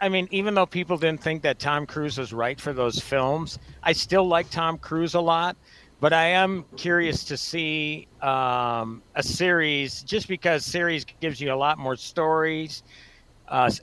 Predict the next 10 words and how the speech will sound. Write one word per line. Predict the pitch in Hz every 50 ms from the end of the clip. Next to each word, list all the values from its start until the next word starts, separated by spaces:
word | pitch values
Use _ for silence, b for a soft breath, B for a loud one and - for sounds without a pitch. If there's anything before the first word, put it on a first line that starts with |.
| - -
you | 143 - 156
know, | 139 123 -
a | 131 127
series | - - - 156 151 143 127 117
or | 127 127
episodes | 131 127 - 131 117 - 131 117 -
or | 120 110
whatever. | 110 107 104 104 98 107 107 - B B B B B B B - - - - -
And, | 170 160 156 156 156 160 156 156 151
um, | 151 151 151 151 151 156 156 156 156 151 151 156